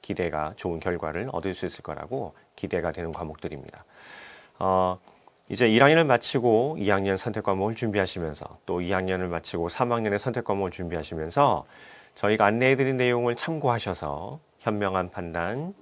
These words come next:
또 아주 좋은 결정 내리셔서 여러분들, 어,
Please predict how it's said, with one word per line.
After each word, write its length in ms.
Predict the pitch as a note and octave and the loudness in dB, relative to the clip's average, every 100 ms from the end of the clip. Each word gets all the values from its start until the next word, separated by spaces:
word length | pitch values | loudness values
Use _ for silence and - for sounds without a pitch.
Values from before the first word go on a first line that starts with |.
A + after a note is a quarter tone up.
| - | -8
또 240 | D#2 D2 - | -6 -6 -8
아주 200 | D2+ - | -14 -14
좋은 500 | - F2+ F2 F2+ E2+ | -8 -6 -4 -4 -6
결정 380 | - F2 F#2+ D#2+ | -8 -8 -6 -6
내리셔서 540 | D2 C#2 - C3+ G2+ _ _ _ - | -8 -10 -4 -4 -6 _ _ _ -10
여러분들, 580 | D#2+ D#2 D2 A2 D3 F3 - _ _ - | -8 -8 -4 -2 -2 -6 -20 _ _ -8
어, 240 | C#2+ | -6